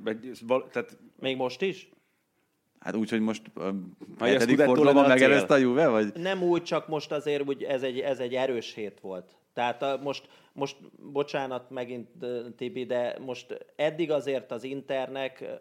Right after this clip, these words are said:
Speaker 2: ezelőtt a meccs előttig úgy nézett ki, hogy azért egész jó volt a fölhozó meccsei.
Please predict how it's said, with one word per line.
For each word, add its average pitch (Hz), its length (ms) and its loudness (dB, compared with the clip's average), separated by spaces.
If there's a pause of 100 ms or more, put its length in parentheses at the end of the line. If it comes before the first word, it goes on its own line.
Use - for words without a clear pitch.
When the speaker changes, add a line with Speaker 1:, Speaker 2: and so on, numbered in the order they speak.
(160)
Speaker 2:
ezelőtt 127 480 -4
a 101 40 -8
meccs 113 300 -10
előttig 113 440 -8
úgy 120 140 -8
nézett 110 360 -6
ki, - 100 -14
hogy 107 180 -6
azért 101 340 -8
egész 107 400 -10
jó 101 200 -6
volt 98 300 -8
a 95 240 -6
fölhozó 101 520 -8
meccsei. 117 640 -10